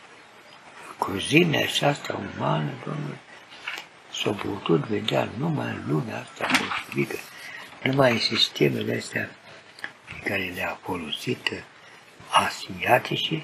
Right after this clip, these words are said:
care au venit pe Rusia, experimentate și la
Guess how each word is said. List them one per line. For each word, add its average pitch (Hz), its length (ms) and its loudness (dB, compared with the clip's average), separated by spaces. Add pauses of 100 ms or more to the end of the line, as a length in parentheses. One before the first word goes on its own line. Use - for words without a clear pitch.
(840)
care 98 200 -2
au 92 180 -4
venit 107 220 -2
pe - 300 -2 (180)
Rusia, 131 560 -2 (720)
experimentate - 720 -4
și - 180 -4
la - 100 -2